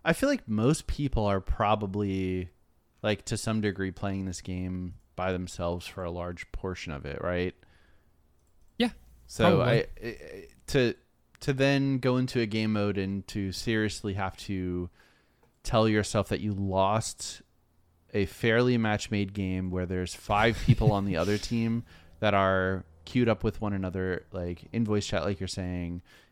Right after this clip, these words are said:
Speaker 1: and have played with each other for every night this month, versus, like, five randoms who, uh, were, were, you know, not in sync with each other, and, and call that, like, a fair mode would be kind of hard,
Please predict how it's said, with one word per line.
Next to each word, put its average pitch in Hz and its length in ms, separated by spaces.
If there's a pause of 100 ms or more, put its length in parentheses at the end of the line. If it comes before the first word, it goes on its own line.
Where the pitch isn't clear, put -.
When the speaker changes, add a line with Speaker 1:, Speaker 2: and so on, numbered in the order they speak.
Speaker 1:
and 98 80
have 98 120
played 117 240
with 107 120
each - 160
other 98 220
for 92 720 (200)
every 101 280
night 95 240
this - 200
month, 90 320 (540)
versus, 101 720
like, 90 280
five 101 360
randoms 92 500
who, 90 580 (640)
uh, - 60 (240)
were, 98 320
were, 92 460 (180)
you 107 100
know, 92 140
not 90 240
in 90 120
sync 90 220
with 87 80
each 87 140
other, 85 240
and, 87 280
and 87 240
call 101 240
that, 90 140
like, - 120
a 90 60
fair 87 280
mode 90 280
would 82 100
be 90 200
kind 95 180
of 85 80
hard, 87 360